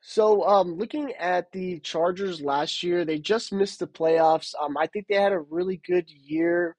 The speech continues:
Um, they had some good moments, some not so good, great moments. Um,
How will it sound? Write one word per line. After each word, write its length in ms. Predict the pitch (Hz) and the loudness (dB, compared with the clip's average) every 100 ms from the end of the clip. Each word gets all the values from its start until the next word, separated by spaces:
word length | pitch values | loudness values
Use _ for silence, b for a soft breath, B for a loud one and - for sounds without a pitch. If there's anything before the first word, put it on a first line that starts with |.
| b b - | b b -2
Um, 180 | 143 | 2
they 80 | 147 | 4
had 160 | 165 190 | 4 2
some 160 | 220 | 0
good 160 | 175 190 | 2 2
moments, 420 | 196 196 196 190 | 4 2 2 -2
some 140 | - 165 | -2 0
not 220 | 151 160 | 2 2
so 140 | 185 | -2
good, 280 | 160 165 160 | -2 -4 -4
great 240 | 156 151 143 | 0 0 0
moments. 520 | 147 151 156 151 - | 0 2 0 0 -2
Um, 260 | 143 131 | -2 -2